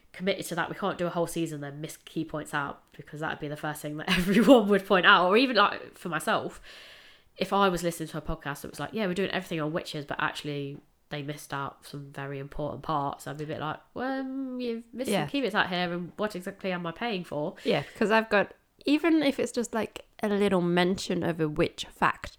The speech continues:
Speaker 2: I'm saving.
Speaker 1: Yeah. That's it. Everything I've gone through, like, "Oh, I've noticed this," and there's so many. I already had a big list. I think I sent you, like, two or three pages of, like, different witch trials and
Speaker 2: Yep.
Speaker 1: individual witches. Obviously, that wasn't all of them. But then as I've gone along since then, like,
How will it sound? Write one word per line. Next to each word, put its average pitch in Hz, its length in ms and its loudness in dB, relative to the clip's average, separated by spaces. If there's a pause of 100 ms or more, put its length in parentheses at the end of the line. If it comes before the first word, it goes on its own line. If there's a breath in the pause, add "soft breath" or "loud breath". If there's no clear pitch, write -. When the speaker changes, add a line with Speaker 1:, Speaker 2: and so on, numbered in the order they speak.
Speaker 2:
I'm 165 160 0
saving. 165 520 -2 (180)
Speaker 1:
Yeah. 185 220 2 (440 loud breath)
That's 202 160 2
it. - 140 -2
Everything 247 320 4
I've 214 100 2
gone 214 220 0
through, 170 220 -2
like, 156 200 -6
"Oh, 208 180 2
I've 170 100 -6
noticed 180 260 -2
this," 202 200 -2
and 170 140 -2
there's 165 100 -4
so 226 300 0
many. 214 320 0
I 196 120 4
already 233 160 4
had 180 120 -2
a 175 40 -4
big 165 180 -2
list. 165 200 -2
I 147 40 -8
think 180 180 -2
I 156 60 2
sent 160 180 -6
you, 160 60 -2
like, 156 120 -4
two - 140 -2
or 170 80 2
three 165 160 -4
pages 151 440 -4
of, 147 120 -8
like, 151 300 -4
different 147 260 -8
witch - 160 -8
trials 147 540 -2
and 151 100 0
Speaker 2:
Yep. 180 220 -2
Speaker 1:
individual 147 420 -6
witches. 147 300 -6
Obviously, 151 220 -4
that 170 120 0
wasn't 160 220 -4
all 160 160 -4
of 147 60 -6
them. 139 200 -8 (1080 loud breath)
But 202 140 2
then 202 240 4
as 196 180 4
I've 196 140 0
gone 190 160 2
along 175 300 2
since 190 300 -4
then, 156 280 0
like, 143 220 -6